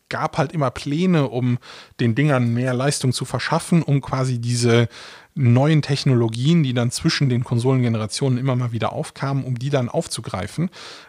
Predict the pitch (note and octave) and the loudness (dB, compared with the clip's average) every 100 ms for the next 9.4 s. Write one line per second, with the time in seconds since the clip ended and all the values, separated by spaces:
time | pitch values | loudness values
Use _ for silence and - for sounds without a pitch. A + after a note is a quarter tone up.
0 | _ B2+ A#2 A#2 - B2+ - B2+ C3 C3 | _ -2 0 0 0 0 0 0 2 2
1 | C3 B2+ B2 D3 - B2+ A#2+ - C3+ B2 | 2 -2 -4 -4 -6 -10 -10 -8 -6 -6
2 | - B2+ A#2+ A#2 A2 G2+ - A#2+ A#2 A#2 | -6 -10 -8 -8 -8 -10 -12 -14 -14 -14
3 | A#2 - C3 C3 B2 B2 D#3+ - - C3 | -12 -8 -4 -2 -2 -4 -4 -4 -6 -2
4 | D#3+ D3+ B2 A#2 - A#2+ G#2+ - D3+ E3+ | 2 2 2 -2 -4 -4 -2 -4 0 -2
5 | A2+ B2 D#3+ - - - A#2+ B2+ C3 A#2+ | -2 -4 -4 -6 -6 -6 -10 -14 -14 -16
6 | - - G#2+ G#2+ A#2 A2+ C3 A#2+ A#2 A2 | -10 -4 -4 -4 -6 -4 -2 -2 -2 0
7 | B2 A#2+ A2+ G#2+ - B2 - B2 B2 E3+ | 0 0 0 -4 -4 -4 -2 -2 -2 -2
8 | - - B2 - - - - - B2 C#3 | -4 -4 -6 -6 -14 -18 -20 -4 0 0
9 | D3+ D3 C3 | 2 2 0